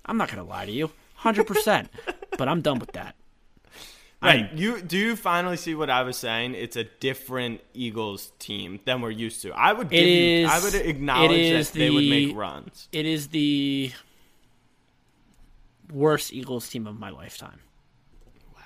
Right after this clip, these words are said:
Speaker 1: And
Speaker 2: That's
Speaker 1: somehow
Speaker 2: really crazy.
Speaker 1: Uh, forget it. I'm not gonna say it.
Speaker 2: <laughs>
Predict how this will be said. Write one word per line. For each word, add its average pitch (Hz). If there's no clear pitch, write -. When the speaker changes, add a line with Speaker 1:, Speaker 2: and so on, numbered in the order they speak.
Speaker 1:
And 120
Speaker 2:
That's -
Speaker 1:
somehow 131
Speaker 2:
really 131
crazy. -
Speaker 1:
Uh, -
forget 104
it. -
I'm 101
not 101
gonna 110
say 80
it. -
Speaker 2:
<laughs> -